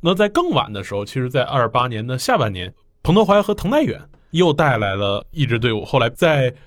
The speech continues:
下山之后，他们编成了三十二团留守井冈山。但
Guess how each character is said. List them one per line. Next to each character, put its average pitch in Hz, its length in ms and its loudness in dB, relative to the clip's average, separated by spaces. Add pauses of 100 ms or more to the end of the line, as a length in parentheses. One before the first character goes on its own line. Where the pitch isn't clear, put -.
下 - 180 0
山 202 140 2
之 220 100 -2
后， - 160 0
他 - 140 -4
们 123 160 -2
编 131 240 -2
成 107 160 -6
了 101 340 -4
三 143 240 0
十 143 80 0
二 165 160 2
团 101 380 -4
留 120 160 0
守 - 260 -8
井 98 140 -12
冈 98 100 -6
山。 - 180 -10 (340)
但 214 200 2